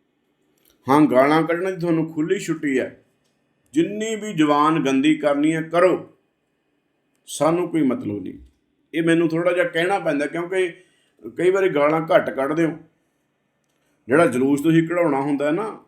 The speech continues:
ਦੁਨੀਆ ਭਰ ਦੇ ਵਿੱਚ, ਫਿਰ ਨਿਕਲਦਾ ਨਹੀਂ ਉਹ, ਤਾਂ ਕਹਿ ਰਿਹਾ। ਸੰਤ ਜਰਨੈਲ ਸਿੰਘ ਭਿੰਡਰਾਂ ਵਾਲੇ, ਹਾਲਾਂਕਿ ਮੈਂ ਸੰਤ ਨਹੀਂ ਮੰਨਦਾ, ਕਿਉਂਕਿ ਲਿਖਿਆ ਹੋਇਆ, ਮੈਂ ਪੜ੍ਹ ਕੇ ਸੁਣਾ ਰਿਹਾ।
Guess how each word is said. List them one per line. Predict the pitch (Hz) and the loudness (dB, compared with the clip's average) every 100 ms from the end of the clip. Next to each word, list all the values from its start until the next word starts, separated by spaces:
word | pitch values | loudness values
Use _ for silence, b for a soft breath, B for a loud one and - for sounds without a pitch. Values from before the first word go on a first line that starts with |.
| _ 101 | _ -10
ਦੁਨੀਆ | 120 139 156 | -2 2 2
ਭਰ | 151 175 143 | 2 -2 0
ਦੇ | 143 | -2
ਵਿੱਚ, | 143 | -4
ਫਿਰ | 147 160 | -4 0
ਨਿਕਲਦਾ | 135 135 202 185 165 | 0 0 -2 2 2
ਨਹੀਂ | 147 | 2
ਉਹ, | 139 127 101 _ _ _ _ _ _ _ _ _ _ _ _ _ - | -2 -8 -14 _ _ _ _ _ _ _ _ _ _ _ _ _ 2
ਤਾਂ | 151 165 | 4 4
ਕਹਿ | 160 120 | 2 -2
ਰਿਹਾ। | 135 113 107 _ _ _ _ _ _ _ _ _ _ _ _ _ _ _ _ _ | -2 -6 -10 _ _ _ _ _ _ _ _ _ _ _ _ _ _ _ _ _
ਸੰਤ | - - 160 170 | -10 0 2 2
ਜਰਨੈਲ | 175 170 160 170 | 2 4 4 4
ਸਿੰਘ | 170 185 | 2 -6
ਭਿੰਡਰਾਂ | 175 190 170 123 147 147 | -6 -2 -2 0 0 2
ਵਾਲੇ, | 139 143 147 107 - - _ _ _ _ _ _ _ _ _ _ - | 4 4 4 2 -2 -16 _ _ _ _ _ _ _ _ _ _ -6
ਹਾਲਾਂਕਿ | 127 147 151 | 0 0 0
ਮੈਂ | 139 123 131 | 0 2 0
ਸੰਤ | 127 135 131 127 | 0 -2 -4 -2
ਨਹੀਂ | 135 147 | -2 0
ਮੰਨਦਾ, | 127 113 104 85 - _ _ _ _ _ _ - | 0 -2 -6 -10 -16 _ _ _ _ _ _ -8
ਕਿਉਂਕਿ | 131 - 170 175 170 - _ 113 | -6 -2 -2 -2 -4 -14 _ -4
ਲਿਖਿਆ | 120 143 175 175 | 0 2 2 2
ਹੋਇਆ, | 147 139 151 | 0 0 -2
ਮੈਂ | 170 | -2
ਪੜ੍ਹ | 170 - 160 180 | -6 -2 -2 -2
ਕੇ | 170 - 156 135 | -8 -6 -4 -4
ਸੁਣਾ | - 110 98 | -8 -8 -6
ਰਿਹਾ। | 127 | -6